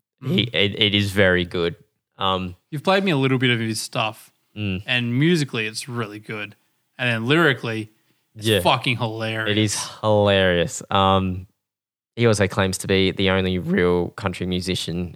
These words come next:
Speaker 2: in America. Um, apparently the American Country Music Association or whatever it's called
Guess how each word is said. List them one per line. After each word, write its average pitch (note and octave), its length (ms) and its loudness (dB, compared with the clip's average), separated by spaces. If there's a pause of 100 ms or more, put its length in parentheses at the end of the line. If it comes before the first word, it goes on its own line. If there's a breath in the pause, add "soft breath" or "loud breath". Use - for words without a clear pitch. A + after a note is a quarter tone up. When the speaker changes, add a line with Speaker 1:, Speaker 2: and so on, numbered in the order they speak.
Speaker 2:
in F2 440 -6 (220)
America. F2+ 600 0 (600)
Um, F2 460 -4 (760)
apparently F#2 640 -2 (180)
the F#2+ 140 -2
American F2+ 840 -2 (180)
Country F#2 500 -8
Music F2+ 520 -6
Association F2 720 -2
or F2 80 -2
whatever F2+ 520 2
it's - 200 -2
called F2+ 400 0